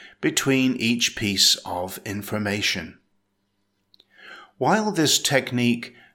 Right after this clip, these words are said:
may not be suitable for everyone, it is a valuable tool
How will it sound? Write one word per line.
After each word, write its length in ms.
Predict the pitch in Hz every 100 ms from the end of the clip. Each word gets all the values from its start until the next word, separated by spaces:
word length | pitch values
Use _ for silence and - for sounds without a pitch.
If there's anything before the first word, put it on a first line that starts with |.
| -
may 320 | 98 147 196
not 360 | 160 135 131 -
be 320 | 113 107 -
suitable 880 | - - 190 196 107 82 76 127 123
for 420 | - 110 92 90
everyone, 840 | 110 131 113 95 82 76 98 143 - _ - - -
it 180 | 123 135
is 220 | 135 143
a 80 | 139
valuable 960 | 92 - 120 165 170 151 147 147 143
tool 640 | - - 135 87 71 71